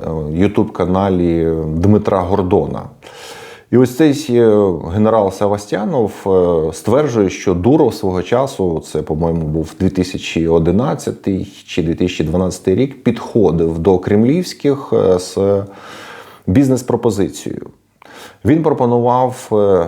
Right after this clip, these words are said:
месенджер, російський месенджер, от Telegram, і просив тридцять мільйонів доларів. Сума, кажуть, е, не те, щоб дуже, е, там велика, але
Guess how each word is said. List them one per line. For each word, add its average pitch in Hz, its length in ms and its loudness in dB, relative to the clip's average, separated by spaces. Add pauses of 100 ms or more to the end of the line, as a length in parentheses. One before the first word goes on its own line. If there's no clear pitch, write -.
месенджер, 95 760 0
російський 95 640 -4
месенджер, 120 600 -2 (640)
от 82 220 -4
Telegram, 92 640 0
і 98 120 2
просив 113 400 0
тридцять 120 360 0
мільйонів 101 440 2
доларів. 80 540 0
Сума, 107 720 0
кажуть, 92 600 -2
е, 87 380 4 (1080)
не 131 160 6
те, 131 180 2
щоб 104 200 -2
дуже, 104 340 2
е, 87 580 2 (180)
там 80 300 -4 (360)
велика, 120 880 2
але 95 400 2